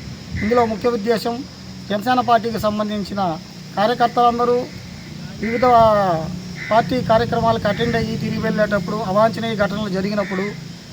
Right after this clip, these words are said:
వాళ్ళ యొక్క కుటుంబానికి తోడ్పాటుగా ఉండే దిశగా ఈ కార్యక్రమాన్ని ప్రవేశపెట్టారు. ఇందులో ముఖ్య ఉద్దేశం, పార్టీ యొక్క కార్యకర్త ఇంటికి వెళ్లే ముందు ఏదైనా అవాంఛనీయ ఘటన జరిగినప్పుడు వాళ్ళకి ఇన్సూరెన్స్ చేయడం జరిగింది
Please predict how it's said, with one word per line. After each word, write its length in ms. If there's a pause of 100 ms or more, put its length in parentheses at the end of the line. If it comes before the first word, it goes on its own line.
(140)
వాళ్ళ 240
యొక్క 240
కుటుంబానికి 640 (680)
తోడ్పాటుగా 640
ఉండే 260
దిశగా 300 (200)
ఈ 120
కార్యక్రమాన్ని 560
ప్రవేశపెట్టారు. 640 (580)
ఇందులో 180 (100)
ముఖ్య 260
ఉద్దేశం, 400 (840)
పార్టీ 320
యొక్క 140 (120)
కార్యకర్త 440 (120)
ఇంటికి 240
వెళ్లే 200 (100)
ముందు 160 (100)
ఏదైనా 320
అవాంఛనీయ 460
ఘటన 260
జరిగినప్పుడు 500 (520)
వాళ్ళకి 320
ఇన్సూరెన్స్ 540
చేయడం 260 (100)
జరిగింది 440